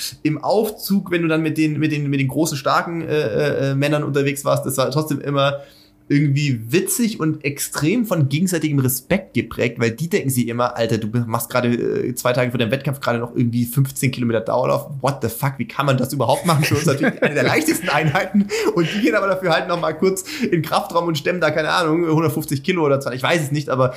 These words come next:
auf jeden Fall, wo du dann einfach denkst, der Typ ist einfach zweimal so breit wie ich. Wie geht das überhaupt? Und, äh, deswegen glaub ich, äh, gerade bei diesen Disziplinbereichen hatte ich zumindest in der Vergangenheit immer die, die, ähm,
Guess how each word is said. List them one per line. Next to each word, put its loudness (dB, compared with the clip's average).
auf -4
jeden 4
Fall, 2
wo 2
du 0
dann 2
einfach 0
denkst, 0
der 0
Typ 0
ist 0
einfach -2
zweimal 0
so -2
breit -2
wie 0
ich. -4
Wie -2
geht 2
das 0
überhaupt? -2
Und, 0
äh, 2
deswegen 0
glaub 2
ich, -4
äh, 0
gerade 0
bei 0
diesen -2
Disziplinbereichen 0
hatte 0
ich -2
zumindest 2
in 0
der 0
Vergangenheit 0
immer 0
die, 0
die, 0
ähm, -2